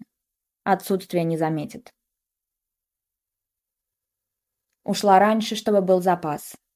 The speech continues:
Доехала на машине, здесь было рядом. По плану М Р Т, узи и кровь. Все сдала. И ухнула.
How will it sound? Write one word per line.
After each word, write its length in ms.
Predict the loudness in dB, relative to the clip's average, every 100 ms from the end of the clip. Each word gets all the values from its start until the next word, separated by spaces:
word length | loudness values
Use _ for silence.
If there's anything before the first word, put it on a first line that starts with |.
| _ _ _ _ _
Доехала 520 | 0 2 4 4 2 0
на 120 | 0
машине, 640 | -2 -2 -6 -8 -10 -12
здесь 300 | -8 -2 -2
было 220 | 0 -2 0
рядом. 460 | -2 -6 -10 -16 -20 _ _ _ _ _ _ _ _ _
По 120 | 0
плану 560 | 2 4 4 2 -2 -6
М 180 | -4 0
Р 100 | 0
Т, 400 | 0 2 2 -2 -4
узи 400 | -2 0 -2 -2
и 180 | -6
кровь. 500 | -8 -4 -4 -6 -16 _ _ _ _ _ -16
Все 300 | -2 2 2
сдала. 500 | 2 -2 -2 -8 -18 _ _ _ _ _ _ _ _ _ _ _
И 160 | 2 2
ухнула. 720 | 2 -2 -4 -8 -10 -12